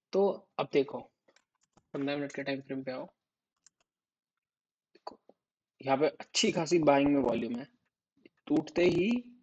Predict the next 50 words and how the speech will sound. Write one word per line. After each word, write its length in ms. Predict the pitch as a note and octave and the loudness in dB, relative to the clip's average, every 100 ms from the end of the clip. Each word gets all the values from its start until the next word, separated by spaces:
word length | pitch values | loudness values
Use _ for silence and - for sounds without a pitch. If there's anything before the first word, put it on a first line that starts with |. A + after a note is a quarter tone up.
| _ _ _ _ _ _ _ _ _ _ - | _ _ _ _ _ _ _ _ _ _ -4
टूटा 240 | C#3+ C#3 | -2 0
और 200 | F#3 - | 2 0
फिर 240 | D#3 - E3 | -2 0 2
instant 540 | D#3+ D3+ - G3 F#3 | 2 0 2 2 4
buying 300 | D3 C#3 C#3 | 4 4 4
आई 120 | C3 D3 | 2 0
है, 60 | |
फटाफट 580 | D#3 C#3+ E3 D#3 - C#3 | 0 0 2 2 0 2
वापस 320 | C3+ - C3+ | 2 2 -2
अठारह 320 | C3 B2+ B2+ | -4 -2 -2
तीन 200 | B2 B2 | 0 -2
सौ 140 | B2 B2 | -4 -8
पे 80 | A#2+ | -8
ले 100 | - | -10
आए 100 | - | -12
इसको। 280 | - - - _ _ _ - - | -14 -16 -20 _ _ _ -20 -10
अब 120 | D3+ | 0
जब 160 | D#3+ - | 2 4
तक 120 | F3 | 2
हम 140 | F#3 E3+ | 2 2
इसके 220 | - D#3+ | 2 2
under 320 | C3+ B2+ B2 | 2 2 0
हैं, 120 | B2 - - | -2 -6 -6
एटीन 240 | C#3+ C#3+ | 0 0
फ़ोर 220 | C#3 C#3+ | 4 4
हंड्रेड 240 | C3+ C3 B2 | 4 0 -2
के 80 | B2+ | -2
under, 200 | A#2+ D3+ | -2 -2
तब 140 | C3 - | -6 -4
तक 140 | C#3+ | 0
हम 60 | C#3+ | 2
नीचे 280 | C3 A#2+ C#3 | 2 4 4
ही 60 | |
रहेंगे। 300 | C3 B2 D3 - _ _ _ _ C3 | 4 0 -4 -10 _ _ _ _ 2
But 240 | D3 D3 | 2 4
Monday 300 | C#3 C3+ C#3+ | 4 6 4
को 140 | D#3+ F3+ G3 _ _ _ - | 2 -2 -4 _ _ _ 2
तीन 140 | F3 | 2
scenario 360 | F3 D#3 D3+ D#3 | 4 6 6 6
हो 40 | |
सकते 240 | D3+ C3 E3+ | 2 -2 -2
हैं, 100 | C3+ | 0
gap 280 | A#2 - | 2 2
up, 160 | E3 - B2+ | 0 0 2
gap 160 | A#2+ | 4
down 280 | A#2+ C#3+ F#3 - C#3 | 4 2 0 -8 -6
या 100 | B2+ | -4
फिर 160 | - - | -4 -2
flat 340 | - A2+ A2 | 2 2 0
opening। 300 | G2 - C#3 | -8 -12 -20